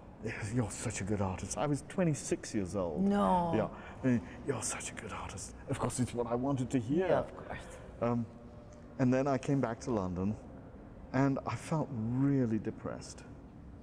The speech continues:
Speaker 1: And I thought to myself, "Why? What has happened?" And I think I knew in my heart that the show I made was a good show, but it wasn't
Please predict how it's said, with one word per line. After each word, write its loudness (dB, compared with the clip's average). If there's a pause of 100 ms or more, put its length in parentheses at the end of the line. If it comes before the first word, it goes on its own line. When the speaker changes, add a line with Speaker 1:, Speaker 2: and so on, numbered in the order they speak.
(280)
Speaker 1:
And 4
I 4
thought 0
to -4
myself, 0 (600)
"Why? -2 (260)
What 0
has -10
happened?" -6 (600)
And 4
I 6
think 2
I 4
knew 8
in 4
my 4
heart 0 (460)
that 0 (460)
the 4
show 4
I 2
made 4 (140)
was 2
a 2
good 2
show, 0
but 2
it 2
wasn't 0